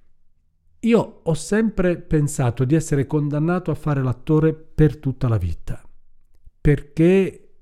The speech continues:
ho sempre fatto questo per oltre venticinque anni e a un certo punto, anche quando ho pensato di voler cambiare lavoro, di voler fare altro insieme al lavoro dell'attore, non riuscivo a vedere,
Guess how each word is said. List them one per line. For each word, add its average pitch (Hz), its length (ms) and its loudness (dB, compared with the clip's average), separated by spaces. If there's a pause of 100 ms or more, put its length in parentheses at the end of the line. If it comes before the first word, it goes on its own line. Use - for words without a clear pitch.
(760)
ho 160 140 -4
sempre 156 440 -4
fatto 151 380 -6
questo 156 640 0
per 139 240 -4
oltre 127 360 -2
venticinque 120 760 -6
anni 123 540 -6
e 123 280 -10
a 117 60 -8
un 117 140 -8
certo 139 400 -4
punto, 131 400 -4
anche 151 260 -6
quando 147 300 -4
ho 131 60 -6
pensato 156 640 -6 (280)
di 147 140 0
voler 160 320 0
cambiare 131 420 -2
lavoro, 123 400 2
di 120 160 -2
voler 139 300 0
fare 139 540 -4
altro 143 480 0
insieme 120 600 2
al 110 120 -2
lavoro 117 320 -2
dell'attore, 117 760 -6 (440)
non 156 340 0
riuscivo 160 580 -4
a 151 140 -2
vedere, 131 1000 -2